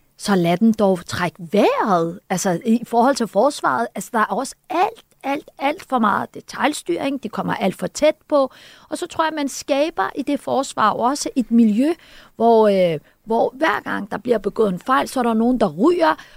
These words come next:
og det er blevet sådan ret naturligt. <clears throat> Jeg følger jo med på internationale, øh, medier. Det, der skete med Claus Hjort og efterfølgende også, øh, øh, forsvarschefen, altså, det endte jo selv på tyrkiske medier.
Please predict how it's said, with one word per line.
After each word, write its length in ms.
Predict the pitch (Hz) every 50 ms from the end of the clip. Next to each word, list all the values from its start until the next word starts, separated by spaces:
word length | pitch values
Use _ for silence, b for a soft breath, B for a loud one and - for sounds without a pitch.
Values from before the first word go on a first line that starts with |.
| B B B
og 200 | - 294 226 -
det 60 | - -
er 40 | -
blevet 200 | - 285 302 247
sådan 260 | - - - 247 226
ret 180 | 240 254 - -
naturligt. 560 | 269 269 262 - - 349 - 294 285 285 - _ _ -
<clears throat> 180 | 254 247 254 -
Jeg 120 | 277 277
følger 260 | - 311 320 302 339
jo 60 | 320
med 240 | 277 254 277 294 285
på 100 | 214 247
internationale, 920 | 233 240 262 285 311 269 247 240 - 240 233 220 214 208 190 190 180 170 170
øh, 360 | 160 165 - - 180 180 180
medier. 440 | 180 208 277 294 269 - 277 269 262 247 B B B B B B B B B B B B B _ _ _ _ _ -
Det, 120 | 339 381
der 100 | 415 392
skete 420 | - - - - 269 277 302 302 _ 294
med 100 | 233 -
Claus 280 | - 214 - 170 - -
Hjort 360 | - 202 208 233 262 302 294
og 140 | 233 208 214
efterfølgende 720 | 233 - - 247 226 - - - 202 180 185 185 175 175 175
også, 340 | 160 220 226 - - - 208
øh, 640 | 185 180 175 175 175 175 175 - - 190 180 180 165
øh, 60 | 170 160
forsvarschefen, 800 | - - 233 254 254 - 262 240 226 - 254 202 - - 233 233 214 B B B B B B
altså, 220 | 202 - 254 226 - -
det 80 | 247 - -
endte 200 | 269 294 320 - -
jo 60 | 262
selv 280 | - - - - - - -
på 80 | 262
tyrkiske 640 | - - - - 381 359 294 - 285 - - - 233
medier. 420 | 220 208 190 175 160 - - 214